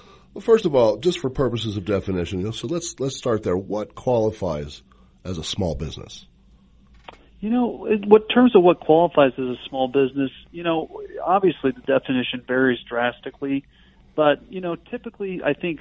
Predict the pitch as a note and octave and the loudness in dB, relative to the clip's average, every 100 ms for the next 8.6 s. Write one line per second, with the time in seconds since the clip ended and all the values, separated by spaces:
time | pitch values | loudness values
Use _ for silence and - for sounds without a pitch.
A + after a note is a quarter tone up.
0 | - E3 D#3+ C3 D3 F#3+ C#3+ C3 - A#2+ | -12 -8 -4 0 2 2 2 0 -2 -8
1 | - C#3 C3 C3 D#3 D#3 C3+ - - C3 | -6 -8 -8 -4 -4 -4 -10 -10 0 4
2 | C3 F3+ G3 - B2+ B2 A#2+ - B2+ B2 | 4 4 2 -4 -6 -8 -12 -12 -10 -4
3 | B2+ C3 B2 A#2+ A#2+ A#2 - C3 B2 A#2 | -2 -2 -6 -6 -6 -8 -10 -8 -8 -2
4 | C#3+ D3+ B2 - _ _ _ _ F3 - | 0 2 0 -4 _ _ _ _ -10 -2
5 | G#3 G#3+ F3 C#3+ F3+ D3+ - C3 - B2+ | -2 -2 -2 -2 -4 -6 -8 -10 2 4
6 | B2+ C3+ C3 B2 A#2+ - B2+ B2+ B2 A#2 | 4 2 -4 -4 -6 -6 -2 0 0 -4
7 | A2+ A#2 D#3 - - - _ _ _ _ | 0 2 2 0 -20 -20 _ _ _ _
8 | - C3+ - D3 C#3 C#3 | -16 -10 -2 0 2 0